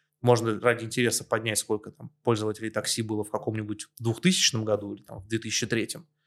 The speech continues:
Но я подозреваю, что это десятки тысяч на страну. Ну, то есть, типа, ты каждый день на такси явно не поедешь, потому что это геморройно его заказывать, и надо приличный доход иметь. А сейчас для многих людей вызвать такси — это примерно то же самое, что поехать на автобусе, во-первых.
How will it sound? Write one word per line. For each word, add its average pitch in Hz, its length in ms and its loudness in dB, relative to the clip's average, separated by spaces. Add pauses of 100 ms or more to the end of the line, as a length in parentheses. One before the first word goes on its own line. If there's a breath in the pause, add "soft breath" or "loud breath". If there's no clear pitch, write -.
(240)
Но 131 80 4
я 143 40 6
подозреваю, 120 560 6
что - 140 -6
это 107 120 -14
десятки 120 460 2
тысяч - 360 -8
на 107 60 -6
страну. 104 440 -6 (520)
Ну, 117 60 -6
то - 80 -8
есть, - 100 -12
типа, - 220 -8
ты - 160 -12
каждый 110 300 2
день 139 160 2
на 117 80 0
такси 117 300 -2
явно 120 280 4
не 110 120 -6
поедешь, 104 600 -6 (380)
потому 113 140 -8
что - 140 -10
это - 100 -16
геморройно 110 480 6
его 113 140 -2
заказывать, 123 480 4
и 120 40 -6
надо 120 200 0
приличный 117 380 -2
доход 113 320 2
иметь. 110 300 -10 (600)
А 113 40 6
сейчас 135 340 4
для 120 120 4
многих 120 360 -2
людей 135 480 0 (260)
вызвать 117 380 4
такси — 156 360 4
это 113 280 2 (160)
примерно 113 280 2
то 107 120 -4
же - 80 0
самое, 131 160 4
что - 140 -8
поехать - 280 -2
на 117 80 0
автобусе, 107 480 -6
во-первых. 104 460 -6